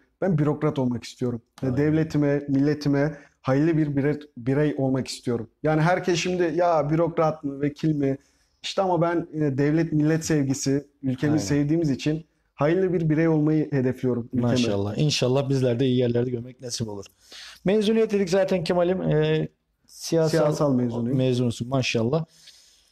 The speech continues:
Speaker 2: Yani şu anda bir meşguliyetin var mı iş anlamında?
Speaker 1: İş anlamında şu anda çiçeği burnunda bir mezun olduğum
Speaker 2: Ha,
Speaker 1: için daha
Speaker 2: aynen.
Speaker 1: şu anda bir iş şeyim yok.
Speaker 2: Aynen.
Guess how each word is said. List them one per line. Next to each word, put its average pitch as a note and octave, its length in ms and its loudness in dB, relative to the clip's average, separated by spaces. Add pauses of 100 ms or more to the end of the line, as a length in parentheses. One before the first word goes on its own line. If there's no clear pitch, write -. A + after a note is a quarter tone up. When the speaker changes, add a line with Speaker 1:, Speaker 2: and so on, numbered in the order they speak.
(380)
Speaker 2:
Yani D#3+ 180 2
şu F3 180 0
anda F3 280 0
bir E3 220 0 (800)
meşguliyetin D3+ 720 0
var E3 200 -4
mı D3 120 -4
iş A#2 180 -2
anlamında? A2+ 540 -2 (680)
Speaker 1:
İş F3 180 0
anlamında G3+ 420 2
şu F#3 140 -2
anda F#3+ 280 0
çiçeği E3+ 280 -2
burnunda E3+ 360 0
bir E3+ 60 0
mezun E3 320 2
olduğum F3+ 240 0
Speaker 2:
Ha, D3+ 160 2
Speaker 1:
için F#3+ 220 0 (100)
daha D3 160 0
Speaker 2:
aynen. F#3 120 2
Speaker 1:
şu G3 200 2
anda F#3 240 -2
bir F3+ 120 -6 (340)
iş E3+ 180 -2
şeyim F#3 280 0
yok. C3 240 0 (140)
Speaker 2:
Aynen. A2+ 400 0